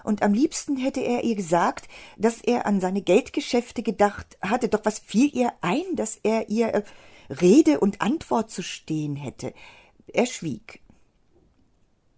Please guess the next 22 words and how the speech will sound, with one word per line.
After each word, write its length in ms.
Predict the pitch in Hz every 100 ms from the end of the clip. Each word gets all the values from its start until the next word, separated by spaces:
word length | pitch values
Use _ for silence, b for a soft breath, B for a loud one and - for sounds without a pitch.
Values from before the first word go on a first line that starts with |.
| _ _ _ _ _ _ _ - -
Sie 400 | 131 151 190 220
spürte 460 | - - 277 269
seine 260 | 160 147 147
Betretenheit 760 | 156 - 151 - 202 202 220 -
und 100 | 220
gab 220 | 214 220
nicht 260 | 233 - 190
nach. 360 | 156 131 - _ _ _ _ _ _ _ _ _ _ _ _ B B B B B
„Es 240 | - 262 240
wird 160 | 359
schon 180 | - 349
noch 160 | 311 262
Ihre 280 | 247 233
Angelegenheit, 920 | 196 190 185 165 160 165 160 135 - -
wenn 160 | 185
sie 160 | 180 185
zu 160 | -
Ihnen 300 | 202 226 233
ins 180 | 226 226
Bett 260 | - 254 -
kommen 380 | 247 220 170 147
wird.“ 320 | 127 -